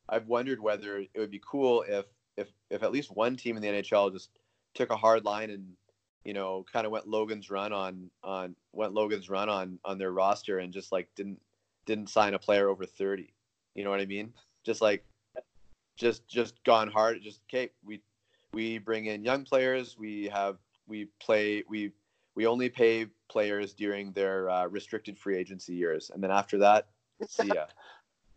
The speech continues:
Speaker 2: Yeah, that's it. You, you, seven years, that's all you get. Yeah.
Speaker 1: Exactly. You know what?
Speaker 2: I
Speaker 1: Have
Speaker 2: like it.
Speaker 1: fun here. Uh, have,
Speaker 2: Okay.
Speaker 1: have fun here, you know, and then, and then it's like,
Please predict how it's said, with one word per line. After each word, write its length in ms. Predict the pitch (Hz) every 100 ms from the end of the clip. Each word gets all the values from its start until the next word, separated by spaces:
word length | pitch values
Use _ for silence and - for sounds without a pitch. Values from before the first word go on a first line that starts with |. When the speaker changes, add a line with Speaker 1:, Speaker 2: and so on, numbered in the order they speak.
| - -
Speaker 2:
Yeah, 160 | 147
that's 200 | 139 131
it. 140 | 147 123
You, 260 | 127 131 131
you, 280 | 131 123 120
seven 500 | - 156 151 139 139
years, 260 | 131 127 117
that's 180 | 117 123
all 100 | 123
you 140 | 117
get. 280 | 113 107 - _ _ _ _ _ _ _ -
Yeah. 140 | 117
Speaker 1:
Exactly. 540 | 123 123 139 226 196 110
You 80 | 101
know 80 | 113
what? 180 | 180 247 _ _
Speaker 2:
I 80 | 120
Speaker 1:
Have 80 | 120
Speaker 2:
like 200 | 120 139
it. 20 |
Speaker 1:
fun 180 | 147 156
here. 360 | 156 156 156 160 _ _ _ _ _ _ _ _ -
Uh, 200 | 110 107 - _
have, 140 | 120 120
Speaker 2:
Okay. 80 | 120
Speaker 1:
have 180 | 120
fun 180 | 117 139
here, 200 | 147 151
you 100 | 143
know, 180 | 123 160 -
and 100 | 123
then, 360 | 123 123 123 -
and 100 | 120
then 100 | 123
it's 160 | 123 -
like, 220 | 127